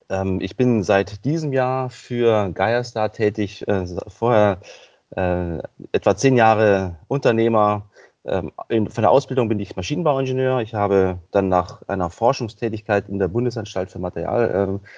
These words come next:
Prüfung und Forschung im Bereich der numerischen Strömungsmechanik, äh, promoviert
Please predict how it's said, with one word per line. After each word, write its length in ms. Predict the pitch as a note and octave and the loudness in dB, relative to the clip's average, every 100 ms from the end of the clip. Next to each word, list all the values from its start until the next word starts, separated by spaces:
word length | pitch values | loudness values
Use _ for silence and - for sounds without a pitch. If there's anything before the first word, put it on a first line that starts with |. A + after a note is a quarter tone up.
| - - - _ - | -20 -20 -20 _ 2
Prüfung 560 | E3 E3+ C#3 B2+ A#2 | 4 6 4 4 2
und 260 | - G#2+ - - | 2 -2 -4 -8
Forschung 720 | A2+ A#2 B2 A#2+ A2 G#2+ G#2 - - - _ | 2 2 2 -2 -2 -4 -8 -16 -20 -20 _
im 160 | A#2+ | 0
Bereich 260 | A2 G#2 A2 | 2 4 2
der 120 | A#2+ | 0
numerischen 440 | G#2+ A2 A2+ A2 G2+ | 0 2 0 -2 -6
Strömungsmechanik, 880 | - D3 D3 A#2+ A#2 A#2+ A#2+ A#2+ - | -4 -4 -4 -8 -6 -4 -4 -6 -8
äh, 80 | G#2 | -8
promoviert 800 | - B2+ A#2 A#2 C3 A#2+ - | -2 0 0 4 6 6 0